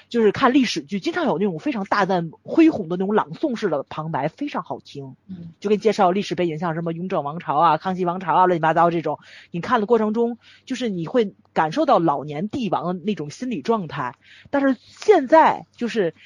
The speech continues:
Speaker 1: 咱先别管你这个朗诵腔准不准，就一帮小年轻在偶像剧里面给你念旁白的时候，你就觉得无病呻吟，我贼拉难受。但是这个剧其实也是年轻人在读旁白，但是你完全没有那个感觉，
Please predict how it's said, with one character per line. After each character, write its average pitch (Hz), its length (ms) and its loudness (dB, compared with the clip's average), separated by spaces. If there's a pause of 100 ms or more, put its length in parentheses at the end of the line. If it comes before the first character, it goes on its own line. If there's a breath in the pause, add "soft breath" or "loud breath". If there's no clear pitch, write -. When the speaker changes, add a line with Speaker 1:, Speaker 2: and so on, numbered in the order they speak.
(200 loud breath)
Speaker 1:
咱 285 180 4
先 339 160 6
别 311 240 4
管 220 460 2
你 196 100 -2
这 233 100 2
个 202 140 6
朗 175 200 4
诵 262 180 -6
腔 302 220 -4
准 - 180 -6
不 214 100 -4
准， 156 260 -8
就 220 80 -6
一 240 140 -8
帮 277 160 0
小 143 220 -6
年 156 180 -6
轻 262 280 -8
在 214 320 0
偶 160 140 -4
像 240 200 -4
剧 294 240 -4
里 170 100 -6
面 - 140 -8
给 220 80 -4
你 190 60 -4
念 180 200 -4
旁 175 220 -10
白 185 160 -2
的 220 60 0
时 214 60 -6
候， 214 80 -6
你 220 80 -8
就 - 60 -16
觉 170 100 -8
得 190 80 -4
无 175 140 -8
病 240 180 -4
呻 160 180 -6
吟， 147 280 -8 (280 soft breath)
我 220 80 -2
贼 185 160 -4
拉 294 120 8
难 165 200 2
受。 160 240 0 (520 soft breath)
但 311 140 2
是 311 100 -2
这 349 180 2
个 170 120 0
剧 190 160 -10
其 233 160 -12
实 285 100 0
也 208 140 0
是 262 140 -6
年 156 200 -4
轻 156 220 -10
人 143 80 -12
在 147 140 -4
读 131 160 -12
旁 135 260 -14
白， 131 260 -8
但 240 120 -4
是 240 80 -8
你 180 100 -6
完 131 200 -10
全 175 200 -6
没 147 80 -10
有 139 140 -12
那 143 120 -14
个 139 100 -14
感 131 220 -12
觉， 101 320 -18